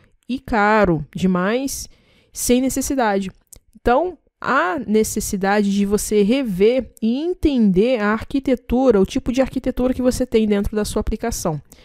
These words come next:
Então, por isso que é muito importante entender qual é, onde se encontram os gargalos da sua aplicação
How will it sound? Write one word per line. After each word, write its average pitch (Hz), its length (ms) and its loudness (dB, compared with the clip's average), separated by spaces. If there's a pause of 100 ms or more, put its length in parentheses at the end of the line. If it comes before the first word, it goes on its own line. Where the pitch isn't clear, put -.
(240)
Então, - 120 -12
por 196 120 2
isso 214 120 -2
que - 60 0
é 233 40 6
muito 233 400 6
importante 262 680 0
entender 240 680 2 (680)
qual 269 320 6
é, 262 160 2
onde 285 500 2
se - 220 -2
encontram 214 400 2
os 208 80 6
gargalos 220 760 4
da 185 160 4
sua 180 220 0
aplicação 175 720 -2